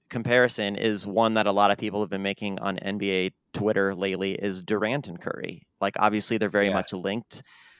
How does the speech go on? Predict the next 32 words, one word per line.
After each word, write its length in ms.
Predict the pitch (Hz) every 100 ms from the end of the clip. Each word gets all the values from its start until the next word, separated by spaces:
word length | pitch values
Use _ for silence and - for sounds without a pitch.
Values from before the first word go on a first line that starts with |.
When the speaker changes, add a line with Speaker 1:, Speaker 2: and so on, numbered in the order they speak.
| _ _ _ -
Speaker 1:
And 140 | 127
I 120 | 127
think 380 | - 147 135 - 120
I, 160 | 123 -
I 140 | 120
feel 160 | 131 135
very 240 | 127 113
confident 500 | - 117 110 107 101
that 100 | 104
I 100 | 101
could 160 | 110 98
say 260 | 107 101
Durant 460 | 95 110 107 117 123
is 240 | - 101
the 120 | 95 87
better 600 | 80 90 95 131 151 165 _ _
player, 460 | - 151 156 170 165
but 120 | - 113
I 120 | 107
think 220 | 117 117
on 100 | 113
these 180 | 104 98
all-time 400 | 104 107 107 98
greatness 440 | 95 95 - 117
rankings, 580 | 117 120 131 131 139 - _ _ _ _ _ _ _ _
Curry 340 | - 131 127
beats 300 | 107 113 113
him 140 | 98 87
out 360 | 110 117 95 - _ _ -
because 720 | 104 - 113 107 101 101 -
Speaker 2:
Mm-hmm. 120 | -
Speaker 1:
of 580 | 95 87 82 80 71